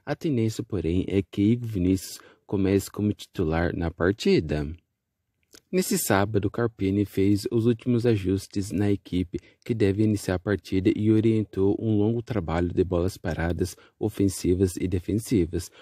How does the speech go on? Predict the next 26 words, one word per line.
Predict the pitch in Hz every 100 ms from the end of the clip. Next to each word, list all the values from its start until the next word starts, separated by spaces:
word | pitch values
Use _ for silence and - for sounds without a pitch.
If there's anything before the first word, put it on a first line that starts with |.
| - -
Houve | 156 160
ainda | 120 104 113
um | 113
trabalho | 113 98 87 92 101
técnico | - 85 104 90 -
em | -
espaço | 104 - - 90 98 -
reduzido | 104 101 104 76 85 87 90 - _
no | - 101
campo | - 90 92 85
ao | - 90
lado. | 127 175 90 80 80 80 - _ _ _ _ _ _ _ -
No | 180
Refis | 180 180 - 196 -
Plus, | 104 113 120 113 -
permaneceram | - 127 127 120 113 - 90 98
em | 90
tratamento | 104 107 - 98 85 95 95 101
com | -
a | 98
fisioterapia | - 107 - 98 95 - 90 92 - _ _
Rato, | - 107 113 113
Nicão | 123 117 - 98 -
e | 101
Luiz | 98 95
Gustavo. | 95 104 - 143 87 78